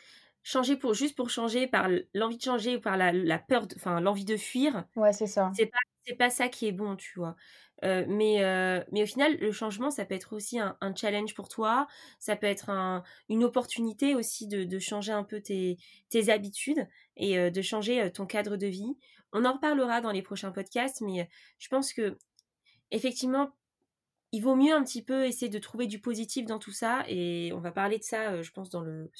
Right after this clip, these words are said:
Speaker 1: podcast suivant. Mais, euh, parce que le changement, bah, c'est un changement de nos habitudes, de nos repères. Il peut être voulu, il peut être subi.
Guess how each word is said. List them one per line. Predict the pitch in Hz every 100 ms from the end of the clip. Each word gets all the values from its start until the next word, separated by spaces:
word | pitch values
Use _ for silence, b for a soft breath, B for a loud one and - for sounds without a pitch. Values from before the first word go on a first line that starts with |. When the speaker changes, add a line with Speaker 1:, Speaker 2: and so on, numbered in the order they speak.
| -
Speaker 1:
podcast | 202 220 226 214
suivant. | 196 190 180 202 277 B B 214 -
Mais, | 190 190 185
euh, | 180 175 175 175
parce | 170 208
que | 226
le | 214
changement, | 240 226 247 285 277
bah, | 233 - -
c'est | - 254
un | 233
changement | 240 240
de | 233
nos | 214
habitudes, | 202 202 - 220
de | 214
nos | 196
repères. | 190 185 214 247 269 b b b b b _ _
Il | 247 254
peut |
être | 262 226
voulu, | 269 269 302 302
il | 269
peut | 254
être | 220
subi. | - 240 214 233 349